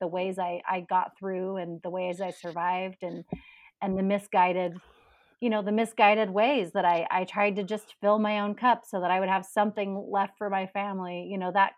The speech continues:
kind of thinking. I, I recognize the ways that I've done that in the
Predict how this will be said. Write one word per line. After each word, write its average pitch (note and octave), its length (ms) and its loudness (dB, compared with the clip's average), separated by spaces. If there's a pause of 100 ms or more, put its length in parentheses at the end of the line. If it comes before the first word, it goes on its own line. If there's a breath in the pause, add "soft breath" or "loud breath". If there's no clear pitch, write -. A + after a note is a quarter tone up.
kind G#3+ 200 -4
of E3+ 100 -10 (100)
thinking. A3+ 380 -4
I, E3+ 160 -4 (120)
I G3 100 -2
recognize F#3 840 -6
the F3+ 80 -6
ways F3+ 300 -6
that F#3 80 -8
I've E3+ 180 -8
done A#3+ 220 -2
that F3 180 -2
in E3 80 -10
the D#3+ 120 -12